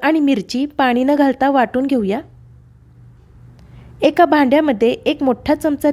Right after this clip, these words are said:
तेल घालूया. तेल गरम झाल्यावर मोहरी घालूया. मोहरी तडतडल्यानंतर हिंग घालूया. थोडी चिरून घेतलेली कढीपत्त्याचे पाने घालूया. तेल जर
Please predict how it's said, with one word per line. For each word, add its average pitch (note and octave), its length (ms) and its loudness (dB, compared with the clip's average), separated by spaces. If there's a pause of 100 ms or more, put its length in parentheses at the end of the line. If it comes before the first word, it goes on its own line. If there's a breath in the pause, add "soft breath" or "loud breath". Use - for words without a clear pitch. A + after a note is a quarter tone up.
तेल A#3+ 200 2
घालूया. A#3+ 420 0 (1000 soft breath)
तेल E4+ 180 6
गरम F4 280 2
झाल्यावर B3+ 460 2
मोहरी B3+ 320 0
घालूया. F#3 540 -2 (800 soft breath)
मोहरी D4+ 320 4 (100)
तडतडल्यानंतर D4+ 840 0 (200)
हिंग D4 280 -2
घालूया. F#3 600 -2 (4000 soft breath)
थोडी E4 280 4
चिरून E4 340 0
घेतलेली C#4 380 -2
कढीपत्त्याचे C#4 680 -2
पाने B3+ 320 0
घालूया. A#3+ 440 0 (500 soft breath)
तेल E4 260 4
जर F4 120 2